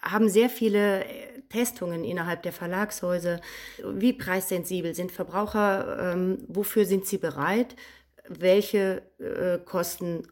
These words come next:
auszugeben beziehungsweise zu tragen? Da, da, da ist es durchaus so, dass viele Verlage,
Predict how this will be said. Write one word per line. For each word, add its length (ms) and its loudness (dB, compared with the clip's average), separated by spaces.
auszugeben 880 2
beziehungsweise 640 -8
zu 120 -12
tragen? 480 -2
Da, 160 4
da, 160 0
da 140 4
ist 200 2
es 140 6
durchaus 580 4
so, 140 6
dass 180 0
viele 480 4
Verlage, 680 -4